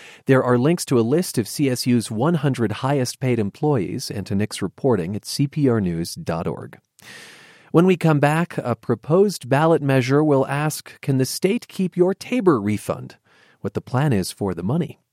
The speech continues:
This is Colorado Matters from C P R News. This is Colorado Matters from C P R News. I'm Ryan Warner.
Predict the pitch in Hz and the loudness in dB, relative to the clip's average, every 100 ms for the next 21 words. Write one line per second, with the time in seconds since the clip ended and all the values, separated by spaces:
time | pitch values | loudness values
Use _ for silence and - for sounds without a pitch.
0 | _ _ 87 - 95 127 151 143 107 110 | _ _ -12 -10 -6 -2 0 0 -2 -2
1 | 110 107 117 107 98 87 90 85 80 62 | -4 -6 -8 -8 -8 -8 -8 -8 -10 -14
2 | 65 - _ _ _ _ _ _ _ _ | -20 -20 _ _ _ _ _ _ _ _
3 | _ _ _ _ _ _ 143 120 107 151 | _ _ _ _ _ _ -2 0 0 0
4 | 180 180 147 131 156 127 - 113 104 151 | 2 2 2 2 2 0 0 -2 0 -4
5 | 151 143 120 113 117 90 80 92 95 92 | -2 0 0 0 -2 -2 -6 -8 -4 -2
6 | 101 95 90 87 76 | -2 -2 -4 -6 -8